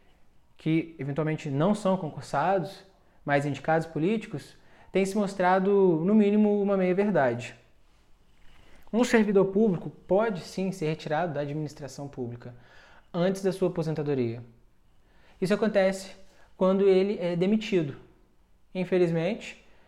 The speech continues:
né, é um fato mais comum do que a gente pode imaginar. A demissão é uma pena, né? É uma pena aplicada em virtude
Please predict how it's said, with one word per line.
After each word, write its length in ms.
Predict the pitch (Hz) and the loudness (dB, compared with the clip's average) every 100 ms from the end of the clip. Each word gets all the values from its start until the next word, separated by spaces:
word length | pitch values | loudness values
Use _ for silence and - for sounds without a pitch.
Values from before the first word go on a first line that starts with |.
| - - | -20 -8
né, 240 | 196 208 - _ - | -6 -6 -10 _ -6
é 120 | 165 | -4
um 140 | 180 | -2
fato 460 | 175 170 160 160 151 | 0 2 2 -2 -8
mais 240 | 147 156 | -4 -4
comum 300 | - 175 165 | -2 -2 -2
do 80 | 165 | -4
que 100 | 170 | -8
a 60 | 156 | -10
gente 160 | 156 | -10
pode 200 | - 156 | -8 -6
imaginar. 560 | 156 156 180 165 123 - _ _ _ _ _ - - | -6 -8 -8 -10 -12 -20 _ _ _ _ _ -20 -4
A 80 | - | 2
demissão 420 | 208 214 - 214 | 2 2 0 0
é 40 | 190 | 0
uma 160 | 202 | 0
pena, 460 | 220 175 160 127 117 - - _ | 0 0 0 -2 -6 -14 -20 _
né? 240 | - 135 135 | -12 -12 -12
É 80 | 160 | -6
uma 140 | 156 | -6
pena 580 | 139 - 165 180 214 240 190 | -6 -4 -2 0 0 -2 -6
aplicada 720 | 156 180 170 151 165 190 208 - - - _ _ - | -4 -4 0 2 2 0 -4 -12 -20 -20 _ _ -8
em 160 | 190 196 | -4 0
virtude 800 | 190 190 196 214 220 226 226 | 0 0 0 0 -2 -4 -4